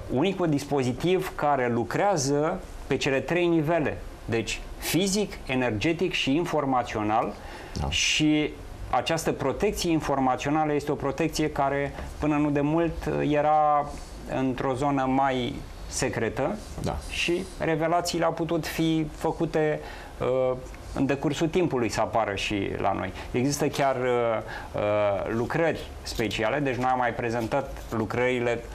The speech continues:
Speaker 1: care se ocupă exact de întâlniri. Ne puteți spune despre această lucrare și
Speaker 2: Da. Uh, uh, acest lucru, deci, practic, uh, să revin puțin la ideea aceasta de înainte.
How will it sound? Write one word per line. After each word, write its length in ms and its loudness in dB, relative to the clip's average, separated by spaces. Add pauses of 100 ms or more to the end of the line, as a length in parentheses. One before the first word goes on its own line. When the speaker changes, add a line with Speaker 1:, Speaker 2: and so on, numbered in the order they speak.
(180)
Speaker 1:
care 200 0
se 120 -4
ocupă 420 -2
exact 720 0 (580)
de 540 0
întâlniri. 580 0
Ne 100 2
puteți 280 0
spune 340 0 (240)
despre 400 0
această 380 0
lucrare 460 0
și 160 -4
Speaker 2:
Da. 140 2 (1400)
Uh, 60 2
uh, 1080 0
acest 360 2
lucru, 300 2
deci, 280 0
practic, 540 -2
uh, 240 4 (460)
să 180 0
revin 280 4
puțin 320 0
la 100 2
ideea 340 4
aceasta 340 0
de 100 2
înainte. 440 0